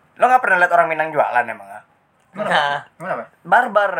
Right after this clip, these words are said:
Speaker 1: anjing.
Speaker 2: Oh, iya sih.
Speaker 1: Biasa, dia narik, anjing, dia manggil, anjing, dia ngatain.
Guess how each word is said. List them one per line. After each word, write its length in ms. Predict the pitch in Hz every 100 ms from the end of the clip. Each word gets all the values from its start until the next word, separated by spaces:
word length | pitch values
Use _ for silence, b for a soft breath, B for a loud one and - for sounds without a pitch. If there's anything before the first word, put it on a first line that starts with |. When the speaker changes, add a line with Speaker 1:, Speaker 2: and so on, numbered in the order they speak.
| 147
Speaker 1:
anjing. 240 | 147 185
Speaker 2:
Oh, 80 | -
iya 120 | 127 113
sih. 220 | 117 113
Speaker 1:
Biasa, 460 | 143 156 160 156 -
dia 140 | 226
narik, 420 | 269 233 247 233 220
anjing, 240 | 170 170
dia 120 | 202
manggil, 400 | 196 170 196 180
anjing, 220 | 147 139 156
dia 160 | 220
ngatain. 540 | 220 269 165 170 202